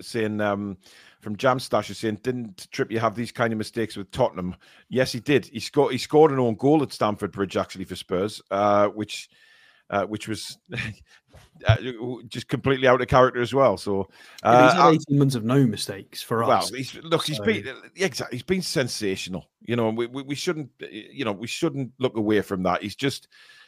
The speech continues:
Speaker 1: uh, this guy is, is,
Speaker 2: And we, we,
Speaker 1: he's,
Speaker 2: we
Speaker 1: he's
Speaker 2: can't
Speaker 1: bought into Newcastle, hasn't he? He's bought into it. He's, he's there.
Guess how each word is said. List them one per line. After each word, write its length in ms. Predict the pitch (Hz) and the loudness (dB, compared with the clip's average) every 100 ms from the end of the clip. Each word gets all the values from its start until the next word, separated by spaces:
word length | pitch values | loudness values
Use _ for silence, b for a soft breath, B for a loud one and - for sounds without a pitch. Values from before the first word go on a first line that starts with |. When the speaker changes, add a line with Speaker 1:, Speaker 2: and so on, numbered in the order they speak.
| b | b
Speaker 1:
uh, 160 | - 131 | -12 -10
this 240 | 127 175 | -4 -4
guy 260 | - 160 139 | 4 8 8
is, 440 | 131 120 107 - - | 8 2 -2 -10 -8
is, 320 | 123 110 - _ _ _ _ _ _ _ _ _ | -8 -8 -14 _ _ _ _ _ _ _ _ _
Speaker 2:
And 140 | 120 160 | -2 0
we, 80 | |
we, 140 | 156 180 | 0 0
Speaker 1:
he's, 120 | 131 160 | -2 -4
Speaker 2:
we 60 | |
Speaker 1:
he's 100 | 139 | -2
Speaker 2:
can't 140 | 143 208 | 4 10
Speaker 1:
bought 240 | 190 180 | 10 10
into 180 | 185 156 | 4 -2
Newcastle, 600 | 165 175 - 151 - 113 | -2 -4 -2 -2 -2 -2
hasn't 240 | 135 139 117 | -2 -2 -4
he? 60 | |
He's 80 | 104 | -6
bought 340 | - 160 156 | -2 4 4
into 280 | 170 175 143 | 4 0 -2
it. 120 | 101 | -2
He's, 180 | 107 107 | -2 -10
he's 240 | - 127 113 | -10 -12 -2
there. 360 | 151 170 151 | 4 4 4